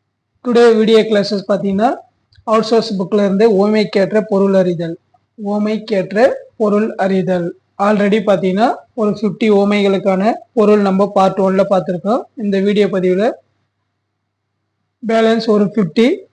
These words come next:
ஓமைக்கும் பொருள்களை தான் பார்க்க போறோம். Very, very important இந்த டாபிக். கடந்த குரூப் டூ மற்றும் குரூப் ஃபோர் எக்ஸாம்ல பாத்தீங்கன்னா, உங்களுக்கு இரண்டு கேள்விகளுக்கு மேல கேட்டிருந்தாங்க. அதனால இது வந்து ஒரு டிசைடிங் ஃபேக்டரா இருக்கும்.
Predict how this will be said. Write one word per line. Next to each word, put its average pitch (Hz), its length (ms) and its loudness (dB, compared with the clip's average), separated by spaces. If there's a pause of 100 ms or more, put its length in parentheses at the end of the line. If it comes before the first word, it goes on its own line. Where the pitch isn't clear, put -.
(960)
ஓமைக்கும் 220 680 0 (840)
பொருள்களை 220 460 2
தான் 202 160 2
பார்க்க 190 260 0
போறோம். 185 380 2 (300)
Very, 208 200 2
very 214 340 2
important 202 340 0
இந்த 196 220 0
டாபிக். 202 480 -2 (440)
கடந்த 208 440 -2
குரூப் 185 280 -2
டூ 208 120 2
மற்றும் 202 520 -2 (140)
குரூப் 208 40 -4
ஃபோர் 214 320 2
எக்ஸாம்ல 190 480 0
பாத்தீங்கன்னா, 202 260 0
உங்களுக்கு 202 580 0
இரண்டு 196 380 0
கேள்விகளுக்கு 202 560 0
மேல 190 240 -2
கேட்டிருந்தாங்க. 185 760 -2 (220)
அதனால 202 420 0
இது 190 160 -2
வந்து 214 360 2
ஒரு 202 160 0
டிசைடிங் 196 480 -2
ஃபேக்டரா 190 340 -2
இருக்கும். 208 400 -2